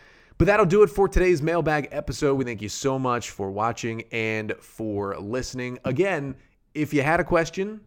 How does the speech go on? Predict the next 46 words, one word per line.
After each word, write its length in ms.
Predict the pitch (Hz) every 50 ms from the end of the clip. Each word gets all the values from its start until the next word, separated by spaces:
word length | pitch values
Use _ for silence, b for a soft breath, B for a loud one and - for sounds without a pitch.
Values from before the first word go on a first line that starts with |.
| _ _
but 100 | - 110
it 60 | 107
didn't 180 | 98 127 131 135
get 140 | 127 135 127
answered, 500 | 127 127 131 - - 139 160 175 185 - _ _ _ _ -
could 180 | - 131 127
get 120 | 123 139 135
answered 260 | 135 135 - - 127
maybe 200 | 143 160 185 190
coming 200 | - 190 180 175
up 140 | 165 - 143
later 240 | 139 143 139 151
this 240 | 139 143 135 - -
week 240 | 131 147 180 165 185
on 60 | 151
another 220 | 135 127 127 120 117
mailbag. 560 | 110 107 104 101 - - - 92 123 143 b b b b b b b b b _ -
And 280 | 220 247 247 233 226
as 120 | 220 196 165
well, 380 | 165 170 165 175 214 226 220 -
you 140 | - 147 156
can 80 | 165
could 140 | 143 156 -
submit 440 | - - - - 151 139 151 160 156
your 100 | 160 147
questions 440 | - 160 151 151 151 - 190 220 190
for 160 | - - 113
future 300 | - 135 135 131 - 127
mailbags 480 | 127 127 127 123 131 131 135 143 120
at 80 | 120 -
locked 260 | 113 113 120 - -
on 80 | 120 113
orioles 300 | 113 113 113 113 113 110
at 80 | 107
gmail 360 | 95 - 110 110 107 104 104 101
dot 240 | 101 101 101 98
com. 320 | - 113 101 101 101 98 95 b b b b b _
Tweet 220 | - - 160 156
us 160 | 139 123 -
at 100 | 131 123
Locked 260 | 117 120 117 110 - 120
On 100 | 107 104
Orioles 280 | 104 107 104 101 98 -
or 160 | - 131 127
leave 280 | 117 113 117 117 107
them 160 | 107 110 107